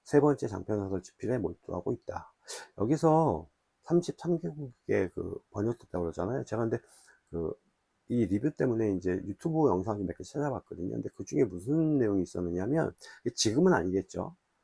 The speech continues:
어, 나오고 얼마 안 지나서 얘기했습니다만, 그 영상에서 얘기하는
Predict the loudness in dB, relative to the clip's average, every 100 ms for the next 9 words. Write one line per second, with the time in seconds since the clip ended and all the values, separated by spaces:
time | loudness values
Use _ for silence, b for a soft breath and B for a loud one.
0 | _ -14 -10 -8 -10 -12 -16 -6 -2 0
1 | -2 -2 -2 0 0 0 0 -2 -2 0
2 | 2 0 0 -4 -6 -6 -2 0 -2 -4
3 | b _ _ 4 6 6 4 2 2 2
4 | 2 2 0 0 0 0 2 2 0 0
5 | 2 0 0 0 0 -2 -2 -4